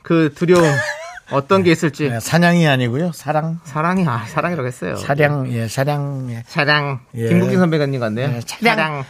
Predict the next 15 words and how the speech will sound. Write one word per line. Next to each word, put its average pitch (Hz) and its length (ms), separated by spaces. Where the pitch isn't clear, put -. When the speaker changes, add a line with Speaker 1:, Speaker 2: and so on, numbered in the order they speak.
Speaker 1:
예. 131 40
Speaker 2:
차량을 226 520
합니까? 190 360
Speaker 1:
여보세요? 185 340
사랑하십니까? 160 640
Speaker 2:
예. - 60
Speaker 1:
예. 107 540
Speaker 2:
자, 110 120
하지만 135 340
여러분들은 131 640
지금 120 360
짧은 190 580
글이건 143 460
긴 123 300
글이건 117 360